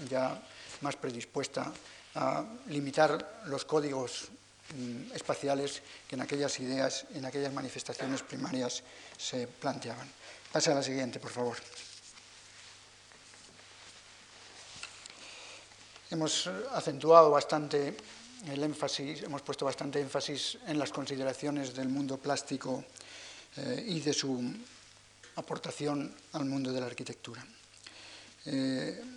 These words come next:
para poder realizar la síntesis de los descubrimientos de la ciencia, eh, el arquitecto indudablemente se inspiraba de una forma directa y a veces, eh, casi analógica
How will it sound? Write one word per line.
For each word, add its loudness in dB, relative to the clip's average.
para 4
poder 4
realizar 4
la -2
síntesis -2
de 0
los 4
descubrimientos 2
de -2
la 0
ciencia, -2
eh, -2
el -2
arquitecto 2
indudablemente 2
se -2
inspiraba 4
de -6
una 0
forma 2
directa -2
y -4
a 0
veces, -2
eh, -8
casi -2
analógica -2